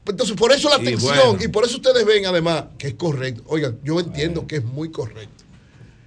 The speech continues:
Speaker 1: ¿Por qué? Es correcto que no hayan información precisas.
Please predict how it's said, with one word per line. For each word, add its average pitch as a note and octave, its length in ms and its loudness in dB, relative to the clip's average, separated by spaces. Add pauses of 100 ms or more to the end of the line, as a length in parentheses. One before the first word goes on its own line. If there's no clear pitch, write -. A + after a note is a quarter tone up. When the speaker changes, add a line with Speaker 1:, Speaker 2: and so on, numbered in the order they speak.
(220)
Speaker 1:
¿Por - 260 8
qué? E3 240 0 (400)
Es B3+ 240 4
correcto A3 500 0
que F#3 120 0
no F#3+ 160 0
hayan G#3 200 4
información D#3+ 760 -2
precisas. F3+ 680 -4